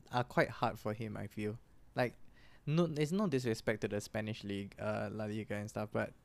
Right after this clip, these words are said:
I, I don't think their, their strikers are typically kind of, like, smaller and more agile, and he's quite pacey, so it works,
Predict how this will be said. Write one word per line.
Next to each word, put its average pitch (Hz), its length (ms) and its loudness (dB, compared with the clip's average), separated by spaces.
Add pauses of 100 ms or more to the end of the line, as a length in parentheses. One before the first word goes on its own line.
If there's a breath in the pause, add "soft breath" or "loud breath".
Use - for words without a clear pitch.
I, 123 240 4
I - 20 8
don't 165 240 2
think 180 240 2
their, 120 340 6
their 131 120 2
strikers 190 280 4
are 113 180 6 (520)
typically 151 440 0
kind 156 200 0
of, 107 80 -2
like, 107 220 -4
smaller 117 580 0
and 117 180 2
more 113 200 -2
agile, 117 500 0 (300 soft breath)
and 120 120 0
he's 135 200 -4
quite - 200 6
pacey, 123 360 0
so 117 160 2
it 110 120 0
works, 117 440 0